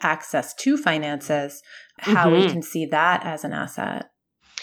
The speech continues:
Speaker 2: It is. And your engagement ring is your separate property. That is your separate property. That was a gift before the marriage. So
Speaker 1: Ah.
Speaker 2: that is yours. So if you don't have funds to engage a lawyer or a certified divorce financial analyst,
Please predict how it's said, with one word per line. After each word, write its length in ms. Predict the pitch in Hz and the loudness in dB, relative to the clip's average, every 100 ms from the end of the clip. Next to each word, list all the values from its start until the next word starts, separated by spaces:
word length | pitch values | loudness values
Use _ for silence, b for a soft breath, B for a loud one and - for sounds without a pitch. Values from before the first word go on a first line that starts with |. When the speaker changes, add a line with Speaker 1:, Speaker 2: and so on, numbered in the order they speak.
| B B B | B B B
Speaker 2:
It 160 | 208 214 | 2 4
is. 280 | 269 180 - | 6 4 2
And 360 | 190 190 190 | 2 4 2
your 480 | 185 175 180 180 175 | 0 0 2 4 2
engagement 640 | 185 165 196 254 - 285 | 0 2 4 2 0 -4
ring 280 | 165 160 165 | 0 0 0
is 280 | - 160 151 | -2 -4 0
your 200 | 170 175 | 2 0
separate 480 | - 147 - 160 - | 0 -2 0 -4 0
property. 500 | 156 139 135 123 127 _ - | 0 0 -2 -6 -8 _ -6
That 160 | 165 160 | -4 -2
is 200 | 147 156 | -2 0
your 240 | 165 214 | 0 2
separate 360 | 226 220 262 262 | 0 -2 -2 0
property. 400 | 180 160 180 165 | 0 0 0 -2
That 160 | 131 | -2
was 140 | 165 196 | -2 -4
a 80 | |
gift 320 | 190 160 160 202 | -2 -2 -2 -6
before 340 | 185 160 151 | -6 -2 0
the 120 | 156 | 0
marriage. 360 | 151 131 82 - | 0 -2 -4 -6
So 300 | - 165 151 | 0 2 2
Speaker 1:
Ah. 800 | 156 151 156 156 156 156 151 139 175 | 0 -4 -8 -10 -10 -12 -12 -6 0
Speaker 2:
that 160 | 170 | 0
is 180 | 240 226 | 0 2
yours. 400 | 202 165 220 254 | 2 4 2 -2
So 220 | - 170 | -2 0
if 300 | - 175 - | 0 -2 -2
you 380 | 180 170 165 165 B B B 156 | 0 2 2 -2 B B B 2
don't 280 | 185 220 | 4 4
have 200 | 220 208 | 2 0
funds 400 | 196 175 175 170 - | 2 0 0 -4 -6
to 520 | 175 160 156 151 147 | -4 -2 -2 -2 -2
engage 520 | 151 151 156 156 147 | -4 0 2 2 0
a 60 | 165 | -2
lawyer 480 | 196 214 208 208 196 | 2 4 4 4 4
or 160 | 147 | 2
a 40 | 143 | 0
certified 400 | 160 151 151 135 | -2 -2 -2 -2
divorce 240 | 135 135 | -2 -6
financial 320 | 143 131 127 - | -4 -4 -4 0
analyst, 440 | 175 170 160 | 0 2 0